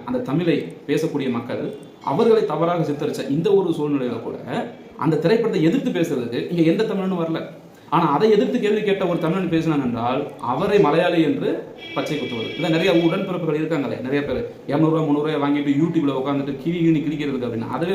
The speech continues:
வேலையா வச்சுக்கிட்டு இவங்கெல்லாம் இந்த தூய்மை பணியாளர்கள் வேலை செய்யும்போது, இந்த போராட்டம் செய்யும்போதெல்லாம் ஏன் உங்களுடைய குரலை கொடுக்கவில்லை? ம்? எந்த கொம்பனாலும் குறை செய்ய முடியாத ஆட்சி.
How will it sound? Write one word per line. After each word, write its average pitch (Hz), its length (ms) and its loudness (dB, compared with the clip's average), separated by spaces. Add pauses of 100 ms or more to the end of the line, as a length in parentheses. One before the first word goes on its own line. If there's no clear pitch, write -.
வேலையா 156 180 2
வச்சுக்கிட்டு 123 480 -6 (220)
இவங்கெல்லாம் 214 320 4
இந்த 196 400 0 (680)
தூய்மை 208 240 2
பணியாளர்கள் 170 380 2
வேலை 165 220 0
செய்யும்போது, 156 320 0
இந்த 147 120 -2
போராட்டம் 180 280 0
செய்யும்போதெல்லாம் 151 480 0 (240)
ஏன் 170 200 4
உங்களுடைய 190 380 2
குரலை 165 260 0
கொடுக்கவில்லை? 135 440 -2 (300)
ம்? - 400 -4
எந்த 190 220 2
கொம்பனாலும் 226 840 2
குறை 175 200 -2
செய்ய 180 180 -2
முடியாத 170 500 0
ஆட்சி. 165 460 -2